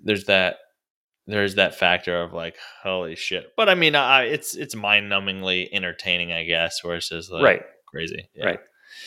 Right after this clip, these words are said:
Speaker 1: Do you think the next one they do, um, they have a heist that is on the moon and Tesla is involved and they all get shot to the moon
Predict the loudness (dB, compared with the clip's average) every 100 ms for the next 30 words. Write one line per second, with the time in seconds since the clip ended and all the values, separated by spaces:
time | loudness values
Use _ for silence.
0 | -12 -10 -10 -8 2 4 6 4 4 4
1 | 2 0 4 2 2 0 2 6 6 6
2 | 4 4 2 -2 -8 -20 _ 2 4 6
3 | 2 0 -8 _ _ _ _ _ _ -8
4 | -4 -2 -2 -4 -4 -4 -6 -6 -2 0
5 | 0 -6 -8 -10 -10 -8 -8 -12 -10 -8
6 | -6 -8 -8 -6 -6 -8 -10 -8 -4 -4
7 | -6 -12 -20 _ -2 0 2 6 6 6
8 | 2 0 2 4 4 0 0 0 4 4
9 | 4 2 0 2 2 2 -2 -2 -2 -2
10 | -2 -4 -8